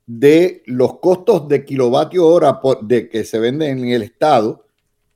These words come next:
o donde está tu compañía eléctrica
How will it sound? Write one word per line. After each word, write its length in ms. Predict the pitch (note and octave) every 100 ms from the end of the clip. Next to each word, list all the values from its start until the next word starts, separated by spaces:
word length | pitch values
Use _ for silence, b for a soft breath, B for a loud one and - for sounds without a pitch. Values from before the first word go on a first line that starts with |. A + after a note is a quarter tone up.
| _ _ _ _ _ _ _ _
o 140 | - C3
donde 240 | B2 A#2+
está 400 | A#2 - B2+ C#3
tu 160 | D#3 C3+
compañía 640 | A#2+ A2+ A2 G#2+ B2+ C3+
eléctrica 680 | C#3 D#3 - A#2+ G2 B2